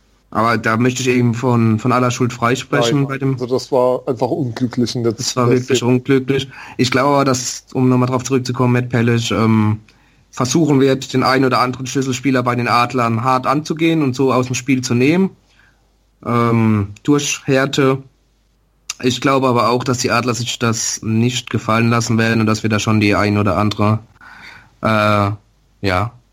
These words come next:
Speaker 1: heiße Szene erleben werden, wie, wie auch immer.
Speaker 2: Emotionale Diskussion.
Speaker 1: Ja.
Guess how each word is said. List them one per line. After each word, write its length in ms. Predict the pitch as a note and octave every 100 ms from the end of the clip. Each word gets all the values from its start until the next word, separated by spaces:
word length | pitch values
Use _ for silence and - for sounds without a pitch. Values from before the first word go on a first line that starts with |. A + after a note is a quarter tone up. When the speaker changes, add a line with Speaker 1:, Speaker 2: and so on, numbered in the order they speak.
| _ - -
Speaker 1:
heiße 400 | A2+ A2+ A2 G#2
Szene 340 | - G#2+ G#2+
erleben 480 | F#2+ G2 G2 G2+ G2+
werden, 420 | F#2+ F#2 F#2+ F#2+ A2
wie, 360 | G#2 G#2+ A2 A2+
wie 300 | - G2+ A2
auch 160 | G#2 -
immer. 320 | G#2+ G2 G2 _ _ _ _ _ -
Speaker 2:
Emotionale 720 | B2+ C#3+ - C#3 C3 C3 B2
Diskussion. 760 | C3+ B2 A#2+ - A#2 A2 G#2+ - _ _ _ _ -
Speaker 1:
Ja. 220 | G#2 G2+